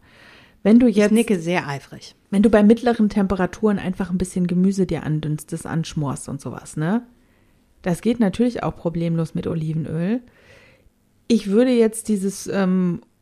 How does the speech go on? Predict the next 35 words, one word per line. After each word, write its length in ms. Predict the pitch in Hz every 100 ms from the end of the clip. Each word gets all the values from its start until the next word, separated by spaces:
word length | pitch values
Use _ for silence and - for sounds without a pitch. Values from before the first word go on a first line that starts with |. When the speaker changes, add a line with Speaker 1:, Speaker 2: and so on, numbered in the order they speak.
| -
Speaker 1:
Hundertdreißig 640 | 220 226 208 202 190 196
Euro 300 | 196 196 220
Öl 380 | 208 214 214 214 - _ _
nicht 240 | 196 220 220
in 120 | 190
die 100 | 180
Pfanne 340 | - 196 240
tun, 280 | 240 254 254
sag 160 | 208 202
ich 100 | 202
dir, 160 | 196
wie 40 | 180
es 120 | -
ist. 260 | 202 233
Dafür 200 | 226 196
bin 180 | 175 196
ich 140 | 202 -
zu 100 | 170
geizig. 440 | 160 196 214 233
Da, 160 | 190 185 185 _ _ _
das 340 | 185 175 - _ _ _ _ _ _ _ _
dressiere 600 | 196 185 190 - 233 247
ich 280 | 214 208 214
auf 120 | 190
Sachen 340 | - 185 180 160
drauf. 560 | 147 165 220 349 - _ _ _ _ _ _ _ _
Ich 180 | - 180
finde, 220 | 220 254
das 180 | 226 196
kann 140 | - 220
man 140 | 214
völlig 360 | - 220 220 -
okay 360 | 190 - 214
mit 240 | 214 202 202
einem 480 | 196 190 185 185